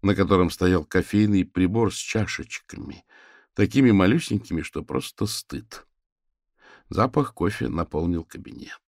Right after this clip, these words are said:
Чертовка бесшумно расставила приборы, налила кофе и исчезла, как и не было.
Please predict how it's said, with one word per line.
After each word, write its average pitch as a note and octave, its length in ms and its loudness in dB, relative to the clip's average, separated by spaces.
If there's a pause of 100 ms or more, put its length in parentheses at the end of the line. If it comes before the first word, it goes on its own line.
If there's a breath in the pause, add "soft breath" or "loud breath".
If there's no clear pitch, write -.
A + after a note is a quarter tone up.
(800 loud breath)
Чертовка F#2 520 2
бесшумно E2+ 540 0
расставила D#2 560 -4
приборы, - 480 -4
налила C#2+ 380 -8
кофе - 320 -8
и F3+ 240 -6
исчезла, C3 480 -8
как - 320 -16
и - 80 -16
не - 120 -18
было. - 340 -20